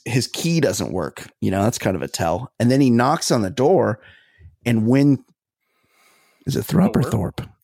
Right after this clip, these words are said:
Speaker 1: Thorpe? Winthorpe answers, oh no, not Winthorpe. Coleman answers the door and it's got, like, that little chain on the thing.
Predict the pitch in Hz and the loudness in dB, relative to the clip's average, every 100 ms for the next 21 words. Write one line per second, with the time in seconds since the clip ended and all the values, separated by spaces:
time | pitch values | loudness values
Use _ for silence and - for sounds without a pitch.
0 | _ - 139 147 165 185 165 - - _ | _ -10 0 0 2 2 2 -2 -12 _
1 | _ _ _ _ _ _ _ _ 147 170 | _ _ _ _ _ _ _ _ 0 2
2 | 185 - 170 156 - - _ _ - 160 | 2 0 0 0 0 -8 _ _ -2 2
3 | 180 170 156 160 143 113 - - 190 240 | 4 4 4 2 2 0 0 0 4 4
4 | 175 135 - _ 147 165 185 - 156 131 | 4 2 0 _ 0 2 0 0 0 0
5 | 110 185 226 123 95 117 - _ - 139 | -2 2 4 4 2 -2 -6 _ -4 -2
6 | 123 147 120 123 117 104 123 113 - - | 0 0 0 0 0 0 2 0 -2 0
7 | 120 127 143 151 160 156 185 190 240 | 2 4 4 2 2 0 0 0 0